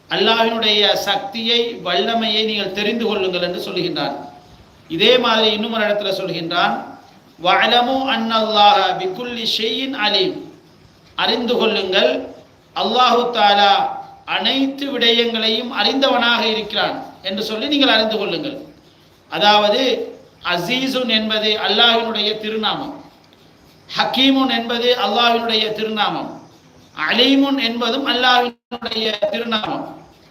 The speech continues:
அதே போன்று அல்லாஹு தஆலா இன்னும் ஒரு இடத்துல சொல்றான், "வஅலமு", அறிந்து கொள்ளுங்கள், "அன்னல்லாஹ பிமா தஅமலூன பஸீர்",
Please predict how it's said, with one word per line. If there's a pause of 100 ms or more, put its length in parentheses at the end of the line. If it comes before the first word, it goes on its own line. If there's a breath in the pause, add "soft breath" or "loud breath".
(460)
அதே
போன்று
அல்லாஹு
தஆலா
இன்னும்
ஒரு
இடத்துல
சொல்றான், (280)
"வஅலமு",
அறிந்து
கொள்ளுங்கள்,
"அன்னல்லாஹ
பிமா (140)
தஅமலூன
பஸீர்",